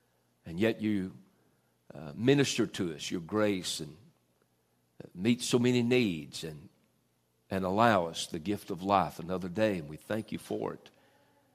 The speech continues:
I pray for Jerry Washington and his family right now that you might draw them close to thyself.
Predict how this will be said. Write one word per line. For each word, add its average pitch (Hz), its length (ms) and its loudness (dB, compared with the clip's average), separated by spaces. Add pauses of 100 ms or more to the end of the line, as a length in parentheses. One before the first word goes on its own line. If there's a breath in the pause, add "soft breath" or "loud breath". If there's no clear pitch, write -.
(200 soft breath)
I 90 80 -6
pray 104 220 0
for - 100 -8
Jerry 104 320 0
Washington 95 640 0
and 85 100 -6
his 85 160 -6
family 117 360 0
right 82 260 -2
now 87 200 -6
that 80 200 -10
you 101 60 -4
might 95 200 -4
draw 110 280 4
them 78 180 -6
close 95 300 -6
to 92 100 -10
thyself. 101 640 -4